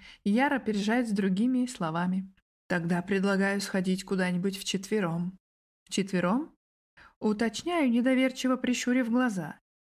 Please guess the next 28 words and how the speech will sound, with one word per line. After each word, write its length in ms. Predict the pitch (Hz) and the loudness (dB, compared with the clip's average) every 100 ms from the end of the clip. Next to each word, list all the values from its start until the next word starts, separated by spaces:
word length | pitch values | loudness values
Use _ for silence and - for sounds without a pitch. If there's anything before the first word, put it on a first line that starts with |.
| _ | _
Сомневаюсь, 600 | - 262 294 294 190 165 | -2 0 2 2 0 -2
что 220 | - - | -4 -2
мой 160 | 202 202 | 0 2
математик 640 | 196 202 233 302 - 233 | 0 0 -2 -2 -2 -4
ошибся 440 | 202 202 254 - 247 | -2 -2 -4 -2 -4
в 120 | - | -4
таком 380 | - 226 233 226 | -2 -2 0 2
элементарном 600 | 240 240 247 262 254 254 | 2 2 2 0 2 0
просчёте. 680 | 254 277 277 202 190 - - _ _ _ _ _ - | 0 -2 -2 -4 -4 -8 -16 _ _ _ _ _ -4
"Да", 400 | 165 156 175 190 - | -2 -2 -4 -8 -4
уверенно 500 | 208 208 302 349 320 | 0 2 2 2 0
подтверждает 880 | 311 196 - 220 208 190 247 269 262 | 0 -4 -2 -2 0 2 2 0 -2
он, 260 | 160 - - _ | -6 -6 -12 _
а 120 | - | 0
потом 340 | 240 277 381 359 | 2 0 -2 -4
чуть 240 | - 277 | -2 0
ли 120 | 262 254 | 2 2
не 120 | 254 | 2
выбивает 640 | 240 254 254 247 226 220 - | 2 2 2 2 0 -4 -4
пол 200 | 285 - | -2 -2
из-под 440 | 233 - 240 208 | -4 -2 0 2
ног 260 | 277 294 254 | 0 0 0
неожиданно. 720 | 262 254 220 170 170 185 208 - _ _ _ _ _ _ - | 2 2 0 -2 -6 -6 -10 -14 _ _ _ _ _ _ -6
"Я, 400 | 170 170 202 262 - | -2 0 0 -2 -4
ты, 380 | 175 185 233 - _ _ - | -4 -2 -4 -8 _ _ -4
она 380 | 175 165 196 | 0 0 0
и 100 | 240 | 0
Лев. 420 | 180 160 196 - | 0 -2 -4 -8